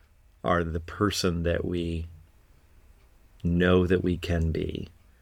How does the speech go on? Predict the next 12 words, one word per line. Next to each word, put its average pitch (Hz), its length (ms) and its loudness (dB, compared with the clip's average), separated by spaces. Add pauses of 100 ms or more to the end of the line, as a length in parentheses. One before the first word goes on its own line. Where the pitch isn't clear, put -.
(320)
All 92 480 4
of 85 120 -4
us - 460 -4
have 82 200 -6
those 85 200 -6
moments 85 640 -6
where - 140 -2
we 85 100 -2
look 82 200 -4
back 80 260 -2
and 80 120 -6
say, 76 340 0